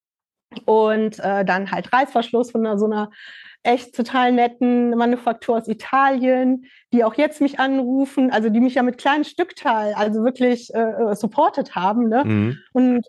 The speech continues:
Speaker 1: äh, die jetzt sagen, "Nee, wenn, wenn du das launchst, so, wir, wir, wir, wir teilen das auf unserem Instagram sogar." Und ich möchte auch nachher auf meiner Website auch alle Gewerke, die ich benutzt habe, transparent darstellen, weil mir das wichtig ist,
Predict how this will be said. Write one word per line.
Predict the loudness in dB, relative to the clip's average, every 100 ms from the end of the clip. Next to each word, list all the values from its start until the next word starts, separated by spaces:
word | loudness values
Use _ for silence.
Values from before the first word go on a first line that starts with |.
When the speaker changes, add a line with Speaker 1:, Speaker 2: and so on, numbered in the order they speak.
| -2
Speaker 1:
äh, | 2
die | 4
jetzt | 2 0
sagen, | -2 0
"Nee, | 2 2
wenn, | 0 0 0
wenn | 0
du | 0
das | 0 -2
launchst, | -2 0 0 -2 -2
so, | 0 0 0
wir, | 0 0 0
wir, | 0 2 2 0 -2
wir, | -2 -2
wir | -2
teilen | -2 0 2 2
das | 0
auf | -2 -2
unserem | -2 0
Instagram | -2 -2 -6 -4 -4 -2
sogar." | -4 -6 -8 -14 -20 -2
Und | 0
ich | 2
möchte | 2 2 2
auch | 2 2
nachher | 0 2 0
auf | -2
meiner | -4 -2
Website | -4 0 0 0 0
auch | -6 -2
alle | 0 2 2 0
Gewerke, | 0 0 0 0 -2 -4
die | -4
ich | -4
benutzt | -2 -2 -6 -4
habe, | 0 0 -2
transparent | -6 -6 -4 -4 0
darstellen, | 0 0 -2 0 0 0
weil | -4
mir | -4
das | -4 -2
wichtig | -4 -4 -6 -4
ist, | -6 -6 _